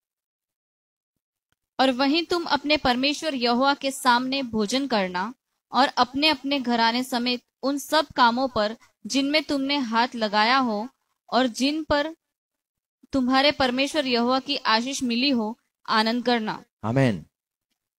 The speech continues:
Speaker 2: प्रभु की ओर से आशीष मिलती है। जो कुछ मिलता है, यदि हम मसीह में हैं, सुनो, यदि हम मसीह में हैं, हमें जो कुछ मिलता है, परमेश्वर की ओर से मिलता है। धन्यवाद करना।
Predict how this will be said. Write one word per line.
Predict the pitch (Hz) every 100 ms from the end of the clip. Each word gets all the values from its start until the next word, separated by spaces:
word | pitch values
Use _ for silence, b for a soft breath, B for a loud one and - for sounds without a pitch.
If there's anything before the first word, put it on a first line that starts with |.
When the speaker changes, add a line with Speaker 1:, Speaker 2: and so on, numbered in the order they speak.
| _ _ -
Speaker 2:
प्रभु | 180 185 214
की | 208 214
ओर | 208 156 165 196 185
से | - 185 202 -
आशीष | 131 - 143 -
मिलती | 123 120 123
है। | 117 -
जो | 170 185 226 240
कुछ | - 302 359 -
मिलता | 277 294 254 269
है, | 262 254
यदि | 233
हम | 247 220 B B
मसीह | 214 - 349 370
में | 339
हैं, | 285
सुनो, | 220 233 190 - _ _ _ -
यदि | 202 277
हम | 269
मसीह | 247 - 359
में | 339 302
हैं, | 320 - B
हमें | 226 262
जो | 262
कुछ | 294 339 330
मिलता | 311 285 254
है, | 269 247 - _
परमेश्वर | 175 185 220 220 208
की | 190 214
ओर | 196 170 180
से | - 180
मिलता | 170 160 175
है। | 170
धन्यवाद | 139 147 143 143
करना। | - 139 139